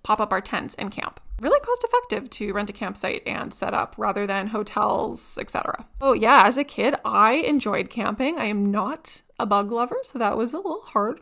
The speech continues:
for me to get over. But we camped for, you know, like, a month every summer. Lots of beautiful places in Ontario to camp. So Killbear Provincial Park was the one that we went to a lot. My parents actually got married there.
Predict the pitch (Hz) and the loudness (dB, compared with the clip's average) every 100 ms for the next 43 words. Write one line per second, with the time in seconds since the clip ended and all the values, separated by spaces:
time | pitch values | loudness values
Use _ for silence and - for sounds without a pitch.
0 | - 285 254 240 220 208 208 202 359 - | -8 -4 0 0 0 0 0 0 -2 -6
1 | - - 240 226 220 214 269 - 262 254 | -18 -2 4 6 6 2 0 0 0 0
2 | - 226 208 208 196 202 202 202 202 208 | -2 0 0 0 -4 -2 0 0 0 0
3 | 214 208 208 226 202 202 196 202 - 214 | -2 -2 -2 0 0 0 -2 -4 0 6
4 | 226 247 - 277 202 196 202 208 220 220 | 6 6 0 0 -2 -2 -2 0 -4 -4
5 | - 202 202 208 196 190 196 202 196 202 | -4 -4 -4 -2 -2 -4 -4 -2 -2 -6
6 | - 208 208 - 208 - - 220 233 269 | -6 -4 -4 -2 -4 -4 -4 0 2 2
7 | 285 277 269 294 294 269 311 247 208 208 | 0 0 -2 -2 -4 -4 -4 -2 -2 -2
8 | 202 196 202 - 226 208 - 208 240 - | -2 -4 -4 -4 -6 -2 2 2 0 -4
9 | - - - - 494 453 392 370 359 381 | -6 -8 -12 -10 -10 -8 -6 -6 -6 -6
10 | 370 | -6